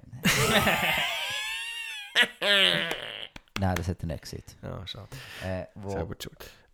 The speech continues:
Speaker 1: wo, äh, wo hat, ähm, ja, am Sch-, er hat ja, für die, die Geschichte, die biblische Geschichte nicht kennen, er hat von Gott den Auftrag bekommen, auf, äh,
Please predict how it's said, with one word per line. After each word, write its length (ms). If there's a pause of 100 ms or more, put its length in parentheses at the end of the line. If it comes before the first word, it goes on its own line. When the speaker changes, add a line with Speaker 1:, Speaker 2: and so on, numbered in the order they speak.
Speaker 1:
wo, 240
äh, 340
wo 380
hat, 500
ähm, 300 (1400)
ja, 320
am 100
Sch-, 160
er 100
hat 120
ja, 400 (220)
für 160
die, 160
die 100
Geschichte, 320
die 80
biblische 320
Geschichte 240
nicht 140
kennen, 200 (360)
er 200
hat 120
von 240
Gott 360
den 80
Auftrag 380
bekommen, 400
auf, 200
äh, 340